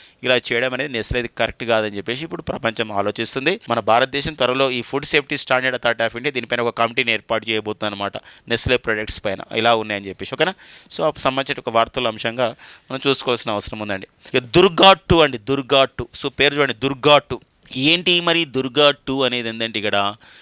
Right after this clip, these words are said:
ఇది మన డిఆర్డిఓ అభివృద్ధి చేసినటువంటి, ఒక డిఆర్డిఓ అభివృద్ధి చేసినటువంటి, so డిఆర్డిఓ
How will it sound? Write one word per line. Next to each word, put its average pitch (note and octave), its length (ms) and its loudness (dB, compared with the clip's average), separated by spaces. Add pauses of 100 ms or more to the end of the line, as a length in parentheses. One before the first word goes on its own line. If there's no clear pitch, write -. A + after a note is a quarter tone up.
(220)
ఇది A#2 40 -12
మన G#2 120 -6
డిఆర్డిఓ D#3+ 600 4
అభివృద్ధి B2 520 0
చేసినటువంటి, G2+ 520 -4
ఒక G#2+ 80 -4
డిఆర్డిఓ A2+ 840 0 (120)
అభివృద్ధి A#2 400 -2 (100)
చేసినటువంటి, G#2 800 -4 (520)
so A2 80 -2
డిఆర్డిఓ A#2 800 2